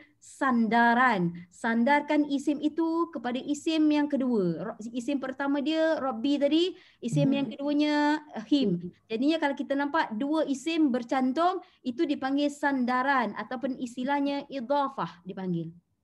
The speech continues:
Speaker 2: Oh.
Speaker 1: Ya.
Speaker 2: Idhafah.
Speaker 1: Ha. Dia mesti dua isim bercantum macam tu. Ya.
Speaker 2: Hmm.
Speaker 1: Okey, kalau mir Rabbi, jar majrur, tapi Rabbihim idhafah ataupun sandaran.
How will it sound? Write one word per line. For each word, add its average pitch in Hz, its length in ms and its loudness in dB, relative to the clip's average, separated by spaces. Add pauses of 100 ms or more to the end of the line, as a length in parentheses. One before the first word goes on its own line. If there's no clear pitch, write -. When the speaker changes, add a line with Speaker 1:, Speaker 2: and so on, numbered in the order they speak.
(120)
Speaker 2:
Oh. 208 120 -16 (600)
Speaker 1:
Ya. 220 500 -4 (100)
Speaker 2:
Idhafah. 202 540 -6
Speaker 1:
Ha. 220 320 -4 (320)
Dia 262 140 -2
mesti 302 320 4
dua 294 260 4
isim 294 400 2
bercantum 254 640 2
macam 180 300 0
tu. 175 160 -2 (300)
Ya. 285 300 -2 (460)
Speaker 2:
Hmm. 165 360 -16 (180)
Speaker 1:
Okey, 208 220 -2
kalau 220 220 -2
mir 277 240 4
Rabbi, 277 440 2 (280)
jar 208 380 2
majrur, 285 640 0 (280)
tapi 233 280 -2 (120)
Rabbihim 320 960 2
idhafah 240 840 -2
ataupun 247 440 -6
sandaran. 180 800 -2